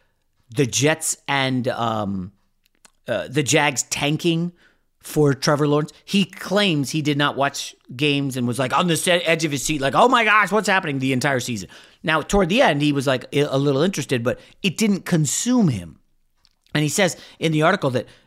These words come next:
uh, nothing he does on the football field will define him. And that, that's also great awareness. But you go and look at Trevor Lawrence on social media. And again, I, I'm not saying social media is everything. People can,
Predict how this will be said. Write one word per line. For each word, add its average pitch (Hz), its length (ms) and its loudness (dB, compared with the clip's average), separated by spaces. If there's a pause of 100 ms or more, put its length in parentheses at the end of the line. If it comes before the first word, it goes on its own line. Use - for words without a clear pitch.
uh, - 200 -16
nothing 202 420 4
he 180 140 4
does 160 200 0
on 151 100 0
the 135 60 -2
football 147 360 -2
field 135 240 -2
will 120 80 -4
define 160 400 -2
him. 120 60 -2
And 98 180 -8
that, 247 260 -2 (160)
that's - 240 -4 (160)
also 165 380 2
great 170 320 0
awareness. 160 600 -4 (460)
But - 400 0 (640)
you 196 180 2
go 226 220 6
and 175 100 2
look 240 180 0
at - 80 -6
Trevor 196 240 0
Lawrence 175 380 0
on 170 240 0
social 156 380 -2
media. 135 360 -2
And 113 100 -6
again, 170 360 -4
I, 98 340 -12
I'm 123 140 -4
not 156 220 0
saying 151 240 -2
social 143 320 -2
media 127 320 -4
is 110 80 -4
everything. 131 460 -4 (840)
People 123 260 -2
can, 120 440 -2